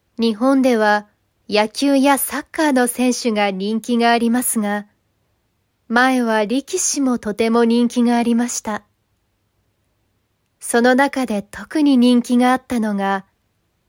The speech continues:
大鵬です。大鵬の名前は、昭和四十年、かっこ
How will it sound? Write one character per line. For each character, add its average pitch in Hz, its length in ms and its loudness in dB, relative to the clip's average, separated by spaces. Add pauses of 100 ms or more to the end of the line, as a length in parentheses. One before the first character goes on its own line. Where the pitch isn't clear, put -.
大 277 360 -6
鵬 240 300 -2
で 214 160 -4
す。 - 240 -10 (1800)
大 262 300 2
鵬 233 260 0
の 208 140 0
名 202 160 0
前 214 240 -2
は、 220 320 -6 (580)
昭 247 400 0
和 254 140 0
四 233 320 0
十 262 260 -2
年、 202 300 -6 (880)
か 247 140 2
っ 247 140 -6
こ 220 260 0